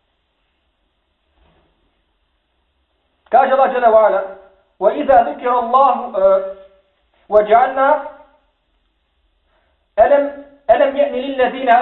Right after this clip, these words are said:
amanu an takhsha qulubuhum li zikrillah."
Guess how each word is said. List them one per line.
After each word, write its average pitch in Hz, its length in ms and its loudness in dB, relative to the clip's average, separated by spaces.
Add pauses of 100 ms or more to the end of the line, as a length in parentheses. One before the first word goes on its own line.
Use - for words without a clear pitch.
(120)
amanu 226 260 -4 (320)
an 196 140 -6
takhsha 247 640 0
qulubuhum 226 600 -6
li 214 120 -8
zikrillah." 220 580 0